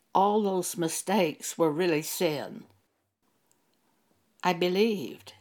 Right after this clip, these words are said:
I was then born again, given the Spirit of God. And all through this recording today, you're going to hear one e-, example after another of the Word coming and believing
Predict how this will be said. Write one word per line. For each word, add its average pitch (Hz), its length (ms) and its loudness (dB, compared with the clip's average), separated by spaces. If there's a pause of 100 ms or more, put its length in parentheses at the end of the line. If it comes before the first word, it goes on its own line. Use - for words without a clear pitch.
(180)
I 170 80 4
was 156 220 -4
then 226 280 4
born 170 260 0
again, 147 400 -4
given 214 360 4
the 151 100 0
Spirit 175 400 0
of 123 140 -6
God. - 400 -4 (560)
And 165 220 0 (100)
all 277 380 8
through 233 320 4
this 208 360 2
recording 175 640 2
today, 131 680 -2 (480)
you're 240 260 8
going 196 260 4
to 160 60 -4
hear 165 260 0
one 175 420 2
e-, 214 180 2 (140)
example 190 800 0
after 220 440 2
another 160 720 0 (1120)
of 151 240 0
the 151 80 4
Word 208 420 2
coming 170 640 0 (880)
and 160 240 0
believing 190 800 2